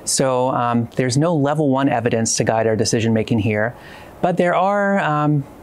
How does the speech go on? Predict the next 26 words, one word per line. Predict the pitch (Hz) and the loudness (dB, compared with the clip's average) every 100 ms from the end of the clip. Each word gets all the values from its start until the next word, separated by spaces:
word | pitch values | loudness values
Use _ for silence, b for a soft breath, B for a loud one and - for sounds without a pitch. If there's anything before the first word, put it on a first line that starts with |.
| - | -4
there | 165 | -2
are | 143 175 | 0 2
data | 160 147 139 | 2 2 2
that | |
we | 135 131 | 2 2
can | 127 | 2
sort | 123 135 | 2 2
of | 120 113 - - - 143 | 0 -2 -6 -12 -6 -2
glean, | 123 127 127 120 254 | 2 2 2 2 2
uh, | 117 117 117 | 0 -2 0
information | 131 117 117 117 123 | 0 2 0 0 0
from. | 110 117 113 110 - B B B B B - | 0 -2 -2 -4 -6 B B B B B -4
If | 156 139 | -2 2
we | 143 | 2
look | 135 165 - 151 | 2 0 -2 -2
at, | 135 127 123 - 185 | 0 0 -2 -4 -4
um, | 127 113 113 113 - - - - - | -2 0 0 0 -2 -12 -20 -20 -4
number | 165 156 | 0 2
one, | 139 135 123 | 2 2 0
is | 120 117 | 0 0
surgery | - 151 147 127 | 0 0 0 0
safe | - - 117 107 - | 0 0 0 -2 -4
in | 143 113 | -2 0
the | |
post-immunotherapy | - - 123 - - 123 117 117 120 110 110 | 0 0 0 -2 0 0 2 0 0 0 -2
setting? | - 110 107 117 | 0 0 0 -2